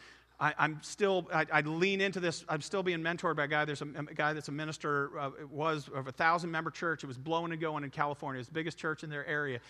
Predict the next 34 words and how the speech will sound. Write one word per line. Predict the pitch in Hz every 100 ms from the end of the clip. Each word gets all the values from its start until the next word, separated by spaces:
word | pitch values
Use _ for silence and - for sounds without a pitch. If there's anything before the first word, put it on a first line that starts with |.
| - -
And | 147
he | 143
said, | - 165 156
"I | 151 151
don't | 165
want | 165 170
it | 156
to |
be | 151
a | 143
mile | 147 151 147
wide | 139 139
and | 131
an | 135
inch | -
deep. | 139 131
I'm | 123
selling | 120 - 151 156 139
the | 123
last | 127 143 147
years | 151 156
of | 143
my |
ministry | 139 143 135 135
out | 131 131
in |
discipleship." | 123 - 135 131 117 113
He's | 127 127
coaching | - 160 175
me | 147
on | 143 139
that | 135 139
right | 127 127
now. | 107